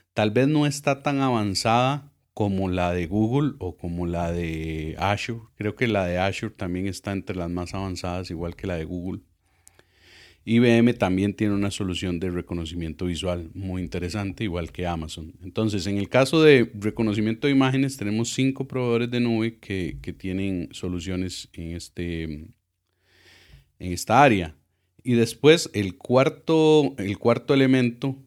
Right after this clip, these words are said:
por-, o el cuarto pedestal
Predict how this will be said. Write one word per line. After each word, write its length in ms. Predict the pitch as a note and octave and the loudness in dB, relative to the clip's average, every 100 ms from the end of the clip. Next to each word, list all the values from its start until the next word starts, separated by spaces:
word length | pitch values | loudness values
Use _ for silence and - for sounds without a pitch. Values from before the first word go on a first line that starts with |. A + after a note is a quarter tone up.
| _ C#2+ E2+ | _ -16 -10
por-, 240 | - F#2+ - | -4 -4 -2
o 320 | G2 G#2 G#2 | 2 4 4
el 140 | G2 - | 4 2
cuarto 500 | A#2 A2+ - C3+ C3+ | 4 4 2 0 6
pedestal 800 | A2+ F#2 - - F#2 B2 B2+ | 4 4 -2 2 4 2 -2